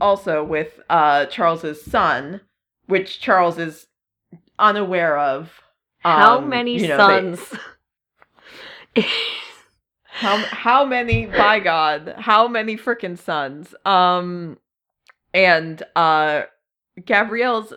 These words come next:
Speaker 1: son, David, um, also develops mutant powers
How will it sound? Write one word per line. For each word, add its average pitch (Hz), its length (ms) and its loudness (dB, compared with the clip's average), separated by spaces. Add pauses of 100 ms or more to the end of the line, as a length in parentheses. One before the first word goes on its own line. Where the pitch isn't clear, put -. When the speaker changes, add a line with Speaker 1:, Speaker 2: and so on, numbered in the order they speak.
Speaker 1:
son, 190 640 -6 (500)
David, 220 760 -2 (440)
um, 156 640 -2 (100)
also 247 320 2
develops 160 500 -6
mutant 147 280 -16
powers 147 560 -6